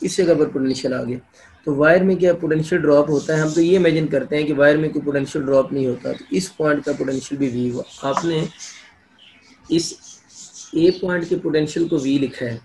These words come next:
इमेजिन किया है ना, battery imaginary लगाई है, तो ये भी V हो गया।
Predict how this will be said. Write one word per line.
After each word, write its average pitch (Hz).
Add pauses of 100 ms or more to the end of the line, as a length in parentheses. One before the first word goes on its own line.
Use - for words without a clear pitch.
(580)
इमेजिन 151
किया 131
है 143
ना, 185
battery 151
imaginary 139
लगाई 123
है, 127
तो 139
ये 151
भी 190
V 180
हो 160
गया। 131